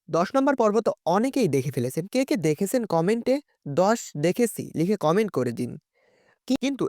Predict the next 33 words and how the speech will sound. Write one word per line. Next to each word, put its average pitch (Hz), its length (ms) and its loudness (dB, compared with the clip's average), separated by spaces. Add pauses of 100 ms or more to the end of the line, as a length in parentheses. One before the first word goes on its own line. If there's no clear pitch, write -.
এগারো 226 340 2
নম্বর 247 280 0 (160)
পর্বে 175 340 0 (120)
গল্প 180 340 2
যাবে 175 200 2
একদম 143 360 0
নতুন 190 340 0
মোড়ে। 120 240 -4 (360)
ফাহাদ 208 300 2
তার 202 160 2
বাবার 151 340 2
বাড়িতে 160 320 0
ফিরে 170 320 0
গিয়ে 165 200 0 (100)
হঠাৎই 180 420 -2
সামনে 165 360 -4
দেখতে 156 300 -4
পায় 165 220 0 (340)
মেহরিনকে। 160 580 0 (480)
তাকে 233 260 2
দেখেই 185 380 2
ফাহাদ 160 280 -2 (180)
থমকে 196 380 -2
যায়। 95 220 -8 (360)
তার 247 160 2
মুখে 196 340 2 (540)
গুমড়ে 240 600 2
ওঠে 180 340 0
কথা, 143 320 0 (580)
"রেস্টুরেন্টে 247 760 0
আমাকে 190 420 0
দেখে 180 340 0
যেভাবে 202 480 0